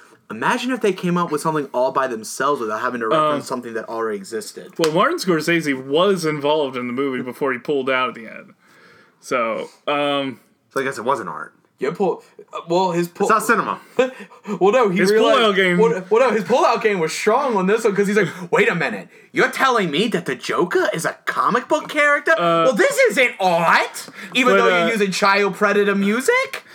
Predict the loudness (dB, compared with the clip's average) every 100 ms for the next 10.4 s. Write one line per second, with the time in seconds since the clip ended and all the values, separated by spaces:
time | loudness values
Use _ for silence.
0 | -20 -10 0 2 4 4 2 0 0 0
1 | -2 -6 -14 -20 _ 0 2 2 0 -2
2 | -6 -6 -6 -8 -16 -12 -8 -8 -10 -12
3 | -18 _ _ _ _ _ -20 _ -2 0
4 | 2 0 0 -4 -2 2 4 4 2 -2
5 | -6 -2 0 2 0 2 2 2 -2 -2
6 | 0 0 0 0 0 0 0 0 0 0
7 | 0 -2 -4 -4 -4 -6 -6 0 2 2
8 | 2 -2 -8 -20 -20 -6 2 2 4 2
9 | 0 0 2 2 -2 -2 -2 0 -2 -6
10 | -2 0 0